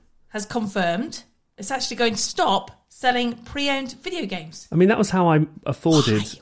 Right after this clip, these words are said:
Speaker 2: all of, all of the games of my childhood w-, were
Speaker 1: What's the point of having Game? What are they gonna
Speaker 2: Well,
Speaker 1: sell? Just no, new games?
Speaker 2: So a lot of people are saying that C X, who are the other kind of main trading company, have basically been handed the monopoly of
Speaker 1: For sure.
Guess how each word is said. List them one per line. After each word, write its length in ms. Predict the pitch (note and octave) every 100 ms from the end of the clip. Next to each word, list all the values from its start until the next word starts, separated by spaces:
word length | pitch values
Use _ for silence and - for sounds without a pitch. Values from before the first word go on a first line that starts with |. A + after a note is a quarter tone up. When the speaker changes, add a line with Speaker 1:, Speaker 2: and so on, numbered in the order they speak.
| _
Speaker 2:
all 260 | F3 G#3+ G3+
of, 200 | E3 -
all 200 | F3+ A3+
of 60 | A#3
the 60 |
games 240 | G#3 G3 D#3+
of 80 |
my 80 | D#3+
childhood 640 | D#3 D3 B2+ - F#2 F2 - _
w-, 180 | - -
were 580 | - - A#2+ A#2 A2+ G#2+ -
Speaker 1:
What's 160 | - -
the 40 | -
point 120 | C4+
of 60 |
having 160 | A#3 G#3+
Game? 300 | G3+ F3+ F3 - _ -
What 120 | C#4
are 40 |
they 60 | C#4+
gonna 80 | F#3+
Speaker 2:
Well, 140 | A3+
Speaker 1:
sell? 120 | D4+ B3+
Just 140 | G#3+
no, 120 | A#3 A#3
new 300 | A#3 B3 B3
games? 380 | C4+ G#3+ F3+ -
Speaker 2:
So 120 | F3+
a 40 |
lot 160 | F#3 G#3
of 80 | E3+
people 580 | F3+ D#3 A#2 G#2+ G#2 -
are 100 | A#2
saying 360 | A2 C3+ A#2+ A#2
that 460 | A#2 - - -
C 360 | - - G#3 C#3
X, 340 | A#2+ F#2+ -
who 140 | - A#2
are 40 |
the 120 | A2
other 180 | A2+ G#2+
kind 200 | G2+ G#2+
of 100 | G#2
main 340 | G#2+ A2 G#2+ G2+
trading 460 | - A#2 A2 F#2+
company, 540 | G2 G2 G2+ F#2 D#2+ F#2
have 160 | A#2+
basically 300 | A#2+ C3 -
been 140 | B2 A2+
handed 440 | - B2+ A2+ A2
the 40 | A2
monopoly 720 | A2+ B2 A2+ G#2 G2 G2+ G2
of 140 | G#2+ G#2+
Speaker 1:
For 40 | G2+
sure. 300 | - E3+